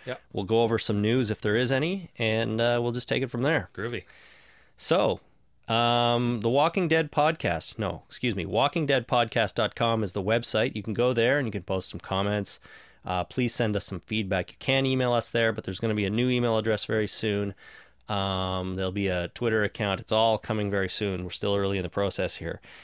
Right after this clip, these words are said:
Speaker 2: and it'll all be available on the website as soon as, uh, as soon as it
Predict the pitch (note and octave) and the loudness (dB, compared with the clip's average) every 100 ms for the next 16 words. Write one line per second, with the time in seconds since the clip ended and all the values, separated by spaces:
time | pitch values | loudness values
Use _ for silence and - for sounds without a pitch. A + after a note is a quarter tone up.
0 | - _ F#2 F2+ F2 F#2+ - A2 G#2+ A2 | -20 _ -6 -4 -2 -4 -2 0 0 2
1 | G#2+ - G2 F#2+ F2+ F#2+ F#2+ F#2 F2+ F#2 | 0 -2 -2 -2 -2 -4 -6 -6 -4 -4
2 | - - F2 - F2+ - - G2+ G2 F#2 | -6 -6 -6 -6 -8 -6 -4 -4 -2 -4
3 | F2+ F2 F2+ F2 - F2+ - G2+ F2+ F#2 | -4 -4 -4 -4 -6 -6 -6 -6 -6 -8